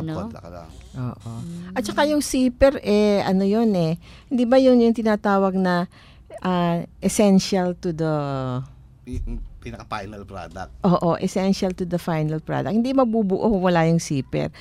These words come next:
Speaker 3: So, core, kasama dapat siya sa core group ng workers. Hindi siya, hindi siya, a-, ano lang, anong tawag doon? Aksesorya, anong
Speaker 2: Mm.
Speaker 3: tawag doon?
Speaker 2: Tama.
Speaker 3: Ano yan?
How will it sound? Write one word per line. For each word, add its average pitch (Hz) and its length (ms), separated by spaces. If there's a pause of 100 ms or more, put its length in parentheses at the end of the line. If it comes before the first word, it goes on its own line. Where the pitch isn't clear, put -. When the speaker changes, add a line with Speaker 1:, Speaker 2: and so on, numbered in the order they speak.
(240)
Speaker 3:
So, - 260
core, 277 400
kasama 262 480
dapat 208 400
siya 208 140
sa 180 100
core 151 640
group 160 400
ng 151 240
workers. 135 500
Hindi 208 280
siya, 196 280 (560)
hindi 226 380
siya, 208 300 (340)
a-, - 240
ano 180 200
lang, 165 280
anong 180 180
tawag 160 320
doon? 156 320 (480)
Aksesorya, 160 920
anong 202 240
Speaker 2:
Mm. 180 80
Speaker 3:
tawag 160 320
doon? 147 280 (760)
Speaker 2:
Tama. 120 340
Speaker 3:
Ano 160 80
yan? 156 400